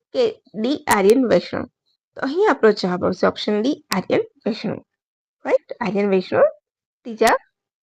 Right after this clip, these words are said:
અરે સોરી, બાણુંમાં ગ્રાન્ડમાસ્ટર બન્યા છે ભારતના. આર્મેનિયામાં આયોજિત માર્કેટિંગ મેનોરિઝમ ટુર્નામેન્ટમાં આ ટાઇટલ જીત્યું છે. હવે આપણે ચેસ વિશે વાત કરીએ છીએ, તો હમણાં ફિડે દોહામાં યોજાયું હતું રેપિડ ચેસ ચેમ્પિયનશિપમાં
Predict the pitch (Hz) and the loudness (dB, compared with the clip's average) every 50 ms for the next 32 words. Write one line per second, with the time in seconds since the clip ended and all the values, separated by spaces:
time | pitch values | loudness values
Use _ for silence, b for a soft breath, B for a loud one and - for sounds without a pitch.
0 | _ _ - 196 208 - - 185 180 247 339 370 269 233 208 196 196 196 208 214 | _ _ -10 -10 -8 -4 0 0 2 4 4 4 4 4 4 4 4 2 2 2
1 | 254 330 294 233 220 202 196 202 196 185 196 - - 285 403 403 254 214 196 190 | 2 4 4 4 4 4 4 2 0 0 -2 -2 -2 -4 0 2 2 2 2 2
2 | 196 196 - 294 294 - 190 139 120 113 - - - - - _ _ _ _ _ | 0 -2 -2 -2 0 0 -2 -2 -2 -6 -8 -8 -10 -10 -10 _ _ _ _ _
3 | _ _ _ _ _ _ _ _ - 240 247 254 254 285 294 302 294 294 302 - | _ _ _ _ _ _ _ _ 0 2 2 4 4 2 2 2 2 2 2 0
4 | - - - 208 202 196 196 - 240 254 - - 220 202 190 190 202 226 226 - | -2 -2 0 0 2 2 2 0 -2 -2 0 0 2 2 2 2 0 0 0 0
5 | 247 254 262 254 233 202 185 185 190 196 202 208 226 226 226 254 269 277 - 247 | 2 2 2 2 2 2 2 2 2 4 4 4 4 4 4 2 0 0 0 -2
6 | 202 190 175 170 175 185 190 - - 269 262 - _ - 262 269 262 - 175 180 | -4 -2 -2 -2 -2 -4 -4 -4 -4 -6 -6 -6 _ -2 -2 -2 0 -2 -4 -4
7 | - - - 311 269 285 277 - - - - - - - - _ _ _ _ _ | -4 -4 -4 -2 -2 -2 -4 -2 -4 -6 -6 -6 -8 -12 -12 _ _ _ _ _
8 | _ _ _ _ _ _ _ _ _ _ 220 220 226 254 262 262 277 311 466 440 | _ _ _ _ _ _ _ _ _ _ -6 -2 0 2 2 2 4 2 2 2
9 | - _ _ _ _ _ - - 262 339 311 - 277 247 247 - 254 220 214 185 | -2 _ _ _ _ _ -2 0 0 0 0 0 -4 -4 -2 0 0 2 2 0
10 | - 208 - 180 - 247 - - - - 233 226 - 254 226 226 214 220 240 370 | 0 0 0 0 0 0 -2 -4 -6 -6 -6 -6 -8 -4 -2 0 2 2 2 2
11 | 453 - _ _ _ _ 262 247 220 185 - - - _ _ _ _ _ _ _ | 0 -4 _ _ _ _ -2 0 2 0 0 -2 -6 _ _ _ _ _ _ _
12 | _ _ _ 453 _ - 214 220 214 240 262 247 254 240 - 269 269 240 196 180 | _ _ _ _ _ -16 0 4 4 4 6 4 2 2 4 4 6 6 6 4
13 | - 180 190 185 196 214 - 196 196 196 220 214 - - 277 - - 269 269 269 | 4 2 0 0 -2 -4 -2 0 0 2 0 0 0 -4 -2 2 4 4 4 2
14 | - - 226 220 214 208 208 202 - 202 - 214 220 262 466 | 2 0 2 2 2 2 2 0 0 -2 0 0 0 0 0